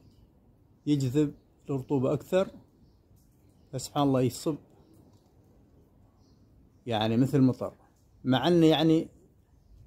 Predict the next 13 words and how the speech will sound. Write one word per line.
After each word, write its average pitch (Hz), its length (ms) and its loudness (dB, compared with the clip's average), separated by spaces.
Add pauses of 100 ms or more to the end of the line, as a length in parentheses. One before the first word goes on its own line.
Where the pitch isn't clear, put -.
(100)
يعني 127 240 2
الضباب 156 560 4 (2000)
يعني 117 380 -4
ليس 156 300 0
كثيفاً 139 600 0 (1040)
لهذه 127 220 2
الدرجة. 113 460 -2 (1080)
يعني 113 180 -2
هذا 147 260 2
يفيد 147 260 2
الأشجار، 135 440 2 (1400)
بدل 139 180 4
المطر 135 520 2